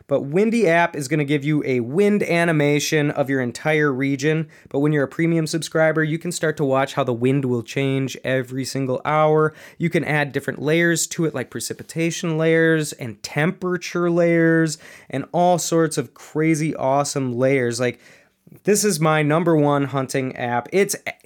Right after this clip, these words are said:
as accurate as the rest of 'em are, right? And that's another thing to be said, too.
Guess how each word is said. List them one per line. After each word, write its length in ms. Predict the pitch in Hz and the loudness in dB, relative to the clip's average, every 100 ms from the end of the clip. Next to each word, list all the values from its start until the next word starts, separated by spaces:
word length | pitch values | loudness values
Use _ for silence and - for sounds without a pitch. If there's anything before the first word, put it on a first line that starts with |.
| _ - 139 | _ -4 0
as 180 | 139 | 0
accurate 440 | 135 135 - 131 117 | 2 0 0 -2 -2
as 140 | - | -4
the 100 | - | -8
rest 240 | - - - | -8 -6 -8
of 100 | - | -8
'em 100 | 50 | -8
are, 160 | - | -8
right? 300 | - 123 - _ - - _ _ - | -2 -2 -2 _ -20 -20 _ _ -6
And 120 | 135 | -2
that's 180 | 143 147 | 0 0
another 280 | 160 160 151 | 0 0 0
thing 180 | 160 | 0
to 60 | 151 | 0
be 100 | 147 | 0
said, 280 | 143 156 151 | 0 -2 -2
too. 160 | 180 | -4